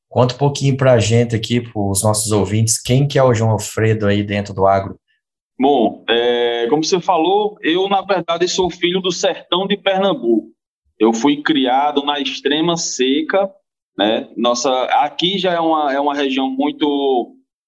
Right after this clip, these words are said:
Speaker 2: como é que se diz, abençoada por nós termos o Rio São Francisco, que é de onde partem as irrigações, mas daí eu fui criado no sertão de Pernambuco. Cheguei em Petrolina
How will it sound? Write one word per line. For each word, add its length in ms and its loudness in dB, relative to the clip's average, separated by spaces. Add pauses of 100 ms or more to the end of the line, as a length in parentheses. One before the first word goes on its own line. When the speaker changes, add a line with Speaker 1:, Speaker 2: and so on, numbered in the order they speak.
(320)
Speaker 2:
como 120 -2
é 20 2
que 80 -8
se 80 -2
diz, 140 -2
abençoada 760 0
por 140 -6
nós 180 -2
termos 260 -4
o 80 0
Rio 160 -2
São 160 -4
Francisco, 560 -2
que 80 0
é 60 0
de 80 -4
onde 160 -4
partem 300 -2
as 100 -6
irrigações, 760 0 (380)
mas 220 0
daí 160 2
eu 100 4
fui 220 -4
criado 240 -2
no 80 -2
sertão 340 -2
de 60 -6
Pernambuco. 580 0
Cheguei 480 -2
em 80 -4
Petrolina 840 0